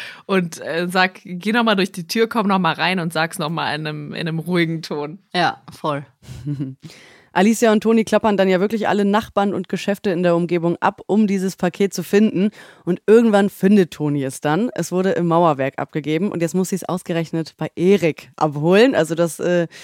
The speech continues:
Speaker 3: passt ja auch mal wieder gar nicht. Und, ähm, ja, das ist ihr natürlich auch super unangenehm, weil sie ist ja da auch schon so in diesem Schwitzigen wieder und irgendwie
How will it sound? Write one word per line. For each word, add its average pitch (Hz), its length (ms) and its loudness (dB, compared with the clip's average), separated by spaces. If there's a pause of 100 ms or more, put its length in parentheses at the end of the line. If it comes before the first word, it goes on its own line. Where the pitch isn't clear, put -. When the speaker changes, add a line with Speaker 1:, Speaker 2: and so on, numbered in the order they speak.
(280)
Speaker 3:
passt 214 240 0
ja 190 80 4
auch 226 100 6
mal 196 140 2
wieder 180 200 2
gar 175 200 4
nicht. 233 260 -2
Und, 180 320 0
ähm, 170 500 0
ja, - 280 -2
das - 180 -6
ist - 240 -10
ihr 185 180 0
natürlich 175 360 -4
auch 151 80 -6
super 180 320 -4
unangenehm, 165 680 2
weil 160 320 2
sie 170 120 -10
ist - 180 -6
ja 214 80 0
da 196 140 2
auch 202 100 2
schon 214 260 -2
so 214 140 -2
in 202 100 -2
diesem 202 440 0 (280)
Schwitzigen 240 760 0
wieder 233 520 0
und 190 340 -2
irgendwie 185 540 -6